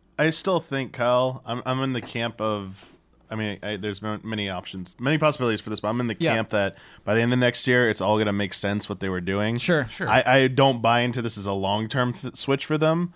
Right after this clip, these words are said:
Speaker 2: Okay.
Speaker 1: Um, I know some people are arguing, "Oh, they're gonna be going to, like, their own, doing their own things, maybe even direct style stuff. They're gonna, like, they're just changing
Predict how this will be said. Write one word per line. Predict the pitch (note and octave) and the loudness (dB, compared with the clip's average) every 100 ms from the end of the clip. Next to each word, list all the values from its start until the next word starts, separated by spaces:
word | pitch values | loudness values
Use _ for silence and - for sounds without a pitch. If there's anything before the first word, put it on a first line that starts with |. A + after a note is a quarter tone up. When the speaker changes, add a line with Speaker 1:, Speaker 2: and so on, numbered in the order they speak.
| D3 | -2
Speaker 2:
Okay. | E3 F#3 D#3+ | 0 0 0
Speaker 1:
Um, | G#2 A2 | 2 4
I | A2 | 4
know | C3+ C#3+ | 6 6
some | C#3+ | 4
people | C#3 C3+ | 2 4
are | |
arguing, | B2+ B2 B2 A#2+ | 4 2 -2 0
"Oh, | D#3+ C3 G#2 | 2 2 0
they're | A#2 | -2
gonna | A#2+ B2 | 0 -2
be | A#2+ | -2
going | A#2+ B2+ A#2 | 0 -2 0
to, | A#2+ | 0
like, | A2+ G#2+ G2+ | 2 0 -2
their | A#2 | -2
own, | A#2+ A#2+ - | -2 -2 -2
doing | B2+ B2+ | 0 0
their | A2+ | 0
own | A#2 A2+ | 0 0
things, | A#2+ A#2 G#2+ | -2 -2 -2
maybe | A2 | -2
even | A2 A2 | -2 -4
direct | G2+ G#2 G#2+ | -4 -2 -4
style | - A2 A2 | -2 0 0
stuff. | G#2+ - A2 G#2+ | -2 -2 -2 -2
They're | G#2+ | -4
gonna, | G#2+ G2+ | -4 -6
like, | F#2+ G2+ | -6 -8
they're | G2+ | -8
just | G2 G#2+ - | -10 -8 -6
changing | A#2 A2 A2+ A2 | -4 -2 -2 -4